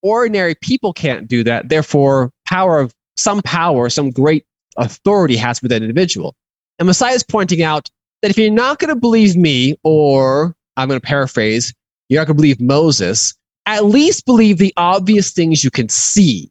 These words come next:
the miracles taking place, the plagues taking place,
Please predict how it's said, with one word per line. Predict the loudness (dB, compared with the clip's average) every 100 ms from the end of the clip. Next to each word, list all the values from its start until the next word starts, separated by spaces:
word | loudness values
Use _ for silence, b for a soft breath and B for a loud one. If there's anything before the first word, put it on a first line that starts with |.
| -6
the | -2
miracles | 0 0 0 0 -2
taking | -2 -4 -6
place, | -4 -4 -4 -6
the | -6
plagues | -2 0 0 0
taking | -2 -2 -2
place, | -2 -2 -2 -6